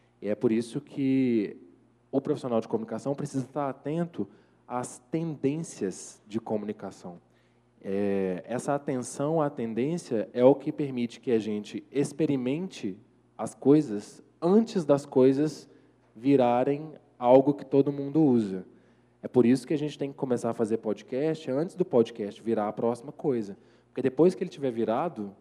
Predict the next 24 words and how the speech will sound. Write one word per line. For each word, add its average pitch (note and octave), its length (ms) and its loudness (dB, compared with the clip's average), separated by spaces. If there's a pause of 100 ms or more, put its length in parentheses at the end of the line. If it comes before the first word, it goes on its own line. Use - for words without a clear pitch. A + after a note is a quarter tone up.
não A#2+ 220 0
adianta C#3 380 -4
a A2 40 -2
gente G#2 180 -10
chegar G#2+ 300 -6
lá G2+ 140 -2
depois G#2+ 340 -2
de G#2+ 60 -20
todo A#2+ 180 -10
mundo C3 240 -4
achando D3+ 280 -6
que D#3 80 -6
a - 20 -6
gente D3 160 -8
vai D#3 100 -2
ser D3 140 -2
o D3 60 4
tio C#3+ 200 -4
da B2+ 120 0
Suquita C3+ 560 -6
conversando C#3+ 500 -6
com C#3 80 -6
a - 20 -2
galera. B2+ 580 0